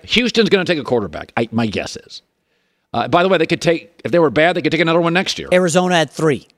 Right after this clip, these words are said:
Speaker 1: Uh, they got a lot of issues.
Speaker 2: Jalen Carter, the
Speaker 1: Uh, who's
Speaker 2: defensive
Speaker 1: for,
Speaker 2: tackle
Speaker 1: uh,
Speaker 2: out of
Speaker 1: Colts?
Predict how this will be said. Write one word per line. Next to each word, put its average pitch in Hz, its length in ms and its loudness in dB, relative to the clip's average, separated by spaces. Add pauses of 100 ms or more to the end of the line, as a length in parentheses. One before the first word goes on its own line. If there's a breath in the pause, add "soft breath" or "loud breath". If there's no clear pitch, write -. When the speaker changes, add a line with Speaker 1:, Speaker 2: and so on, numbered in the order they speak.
(1040)
Speaker 1:
Uh, 123 120 -6
they 123 120 -2
got 120 120 0
a 110 40 0
lot 104 120 -2
of 90 80 -6
issues. - 500 -12
Speaker 2:
Jalen 165 380 2
Carter, 135 600 0 (160)
the 123 60 -2
Speaker 1:
Uh, 113 180 0
who's 143 120 0
Speaker 2:
defensive 143 300 4
Speaker 1:
for, - 40 4
Speaker 2:
tackle 135 420 2
Speaker 1:
uh, 123 60 2
Speaker 2:
out 120 80 2
of 113 80 -2
Speaker 1:
Colts? 175 480 2